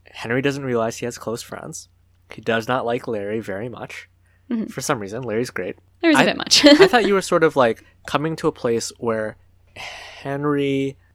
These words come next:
Speaker 1: sort of enters into, like, an I love you man situation. Have you seen that film?
Speaker 2: No.
Speaker 1: Jason Segel and Paul Rudd.
Speaker 2: Saying their names won't <laughs> have made me see the movie.
Speaker 1: Do you know who these two people are?
Speaker 2: Yes, I know who those people are. I have not seen the movie. <laughs>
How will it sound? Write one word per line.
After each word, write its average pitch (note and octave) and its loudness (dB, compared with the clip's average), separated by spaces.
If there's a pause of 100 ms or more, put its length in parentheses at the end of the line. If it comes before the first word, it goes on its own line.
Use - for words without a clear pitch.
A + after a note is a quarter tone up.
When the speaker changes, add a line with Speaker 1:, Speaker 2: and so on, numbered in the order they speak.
Speaker 1:
sort A#2+ -2
of A2 -2 (200)
enters A#2+ -2
into, A#2+ -6
like, A2 -6
an A#2+ -6
I A2 -2
love G#2+ -6
you C#3 -4
man D3+ -8
situation. F3+ -10
Have B2+ -12
you B2 -6
seen B2 -10
that A2 -6
film? C3+ -12 (180)
Speaker 2:
No. F#3 -10
Speaker 1:
Jason A#2+ -2
Segel A#2 -4
and A2+ -8
Paul A2+ -4
Rudd. G#2+ -8 (240)
Speaker 2:
Saying A3+ -4
their G#3+ -4
names G3+ -2
won't G3 -8
<laughs> G3 -4
have A#3 2
made B3 4
me A#3 0
see A3+ -4
the G3+ -8
movie. G3+ -4 (220)
Speaker 1:
Do B2+ -6
you A#2 -4
know A2 -2
who A2+ -10
these G#2+ -8
two - -12
people G#2 -10
are? A#2 -10 (100)
Speaker 2:
Yes, B3+ -4
I F#3 -8
know F3+ -10
who F#3 -12
those F3+ -10
people G3+ -8
are. D#3+ -4
I - 0
have G#3 -6
not G#3 -4
seen G#3 -6
the F#3+ -4
movie. G3+ -2
<laughs> E4+ -2